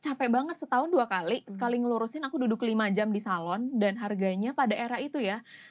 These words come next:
Speaker 1: tahun-tahun dua ribu enam gitu tuh udah lima ratus sampai satu juta, bayangin bayarnya. Sekali dikerjain, tuh udah berapa duit gitu kan. <laughs> Capek, karena aku inget kayak,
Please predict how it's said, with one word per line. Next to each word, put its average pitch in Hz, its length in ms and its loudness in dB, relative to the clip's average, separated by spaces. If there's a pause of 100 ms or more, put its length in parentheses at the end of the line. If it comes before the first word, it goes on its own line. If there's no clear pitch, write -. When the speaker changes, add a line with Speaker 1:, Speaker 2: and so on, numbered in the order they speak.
Speaker 1:
tahun-tahun 226 720 0
dua 202 160 2
ribu 202 240 -2
enam 214 240 -2
gitu 214 240 -2
tuh 339 80 -4
udah 240 80 4
lima 226 320 0
ratus 220 240 -6
sampai 247 240 -4
satu 233 160 -6
juta, 196 400 -4
bayangin 185 480 -6 (320)
bayarnya. 180 400 -6 (800)
Sekali 196 400 -4
dikerjain, 196 960 -2
tuh 294 160 2
udah 262 160 4
berapa 185 320 -2
duit 285 320 0
gitu 214 240 -2
kan. 269 240 0 (400)
<laughs> - 400 -20
Capek, 302 400 -2 (160)
karena 294 320 -2
aku 415 160 2 (320)
inget 262 400 0 (160)
kayak, 233 400 -6